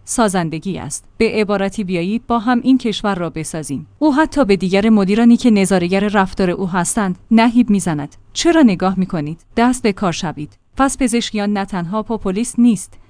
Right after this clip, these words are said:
بلکه وجهی از پراگماتیسم را به عنوان تنها راه موجود نشان داد، عملگرایی به جای عوامگرایی. اما او در چه استانی این پیام را صادر کرد؟ خوزستان. پیش از اینکه به عملگرایی پزشکیان و پیام سازندگی او بپردازیم،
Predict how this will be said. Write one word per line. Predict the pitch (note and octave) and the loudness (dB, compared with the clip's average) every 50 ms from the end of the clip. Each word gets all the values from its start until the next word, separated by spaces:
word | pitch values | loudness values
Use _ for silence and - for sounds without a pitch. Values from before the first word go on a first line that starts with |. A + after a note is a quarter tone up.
| _ - | _ -2
بلکه | F#3+ G#3+ G#3+ A3 G#3 - A3+ G3 | 0 2 2 2 0 -2 -4 -2
وجهی | G3 G3 G3 F#3+ - C4 C4 | -2 -2 -4 -2 0 0 2
از | B3 B3 B3 - | 2 0 -2 -2
پراگماتیسم | A#3 G3+ F#3 F3 E3+ E3 E3 E3 D#3 - - G#3 F#3 F3+ | -4 -4 -4 -4 -6 -6 -8 -8 -8 -6 -4 -4 -4 -2
را | F#3 F3 E3+ | -4 -6 -6
به | D#3+ F3+ D#3+ | -6 -6 -6
عنوان | F#3+ F#3+ F#3+ G3 A3+ A#3 B3 B3 | -4 -4 -4 -2 0 0 0 0
تنها | B3 A#3+ G#3 F#3+ F3+ F#3+ G#3 | 0 -2 -2 -2 -2 -4 -4
راه | G3 G3 G3+ G#3 A#3 | -2 -2 -2 0 0
موجود | A3+ A3 G3+ G3 - C4+ B3+ - | 0 0 0 -2 -2 -4 -2 0
نشان | A#3 A3+ A3+ - A#3+ A3 | -2 -2 0 -2 -4 -4
داد، | G#3+ A#3 A3+ A3+ - - _ _ _ - - | -2 -2 -2 -4 -4 -8 _ _ _ -4 0
عملگرایی | A3+ A3+ A3+ A#3 A3+ F#3 A3 G3 G3 G#3+ A3+ A#3+ B3 | 2 2 4 2 0 0 -2 -2 -2 -2 0 -2 -2
به | G#3+ G#3+ | -2 -2
جای | F#3+ - A#3+ A#3 G3+ A3+ | -2 -2 -2 -2 -2 -4
عوامگرایی. | - - F#3+ E3 F3+ F3+ E3 D#3+ E3 D3+ C#3+ C#3+ D3+ D#3+ E3 - _ _ - - | -4 -4 -4 -4 -4 -6 -6 -6 -8 -8 -8 -10 -10 -10 -12 -14 _ _ -6 -2
اما | - A3 G#3+ A#3 | 0 2 2 2
او | A#3 - A#3+ B3+ B3 | 0 0 -2 -2 0
در | A#3+ A#3 A#3 | 0 0 -2
چه | A#3 - D#4 - | -2 -4 -6 -4
استانی | G#3 G3+ - - A3 G3 F#3 G3 | -4 -6 -6 -6 -6 -4 -2 -2
این | G#3+ G#3+ - - B3+ B3+ | -2 -4 0 2 2 2
پیام | B3 A#3+ A3 F#3+ E3+ F3+ E3+ D#3+ | 2 2 -4 -4 -2 -4 -4 -4
را | F3+ F#3+ | -4 -6
صادر | F#3 - - F3+ D3+ D3+ D3+ | -6 -6 -8 -8 -8 -8 -10
کرد؟ | C#3+ - E3+ C3+ D3+ - _ - | -12 -12 -12 -12 -12 -14 _ -20
خوزستان. | - - G3+ F3 C#3+ D#3+ D#3+ - - - E3+ C#3+ C3+ _ _ | -14 -8 -8 -8 -8 -8 -10 -10 -10 -10 -10 -10 -12 _ _
پیش | - B3 A#3+ - | -4 -2 0 2
از | C4+ B3+ B3 | 2 4 6
اینکه | B3+ B3 B3 - A#3+ | 6 4 4 4 0
به | G3+ G3 | 0 0
عملگرایی | - G3 G3 F#3+ F3+ E3+ D#3 F#3+ F#3 F#3 G3 G#3+ G#3+ A#3 | 0 0 0 0 -2 -2 -2 -4 -4 -2 -4 -4 -4 -4
پزشکیان | - G#3+ F#3+ D#3+ F3 E3+ - - G#3 G3+ G#3+ A#3+ A#3+ G#3+ | -2 -2 -4 -4 -4 -6 -6 -6 -4 -2 0 0 2 2
و | A#3 A#3+ | 0 -2
پیام | - - A3+ G#3+ A3+ A#3 A3+ A3+ | -2 -2 -2 0 0 0 0 0
سازندگی | - - A3 G3+ F#3+ G3 F3+ E3+ E3 F3 - G#3 G#3 | -2 -2 -2 -2 0 0 -2 -2 -2 -4 -4 -4 -4
او | F3 - G#3 | -2 -2 -4
بپردازیم، | F#3+ F#3+ F#3 F#3 - F#3+ E3+ D3 E3 D#3+ - - E3+ D3+ C#3+ - | -4 -4 -6 -4 -4 -6 -6 -6 -6 -8 -8 -6 -8 -8 -8 -10